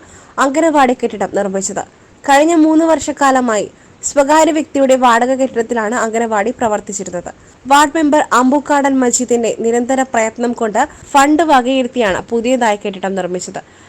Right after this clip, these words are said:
ഗ്രാമപഞ്ചായത്ത് വൈസ് പ്രസിഡന്റ് ഗീത ദേവദാസ്, ക്ഷേമകാര്യം ചെയർമാൻ ബീന നടുവത്താണി, വികസന സ്റ്റാൻഡിംഗ് കമ്മിറ്റി ചെയർമാൻ ശ്രീ തോണിയിൽ സുരേഷ്, വിദ്യാഭ്യാസ സ്റ്റാൻഡിംഗ് കമ്മിറ്റി ചെയർമാൻ കുമാരി സുമയ്യ പൊന്നാംകടവൻ,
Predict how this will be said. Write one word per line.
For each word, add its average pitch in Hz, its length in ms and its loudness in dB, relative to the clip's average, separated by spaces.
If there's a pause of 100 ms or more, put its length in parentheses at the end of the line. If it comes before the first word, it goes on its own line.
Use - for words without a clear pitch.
(220)
ഗ്രാമപഞ്ചായത്ത് 277 920 2
വൈസ് 233 280 0
പ്രസിഡന്റ് 247 500 -4
ഗീത 226 140 -4 (120)
ദേവദാസ്, 214 480 -4 (380)
ക്ഷേമകാര്യം 294 720 0 (100)
ചെയർമാൻ 226 440 -2 (140)
ബീന 233 220 -2 (200)
നടുവത്താണി, 226 540 -4 (460)
വികസന 294 400 -2 (100)
സ്റ്റാൻഡിംഗ് 247 380 -2
കമ്മിറ്റി 240 280 -2 (100)
ചെയർമാൻ 214 360 -4 (320)
ശ്രീ 262 220 -4
തോണിയിൽ 247 360 2 (120)
സുരേഷ്, 233 360 -4 (360)
വിദ്യാഭ്യാസ 294 560 -2
സ്റ്റാൻഡിംഗ് 254 380 -2
കമ്മിറ്റി 247 360 -4
ചെയർമാൻ 214 340 -4 (100)
കുമാരി 220 320 -6 (100)
സുമയ്യ 220 400 -4
പൊന്നാംകടവൻ, 208 600 -6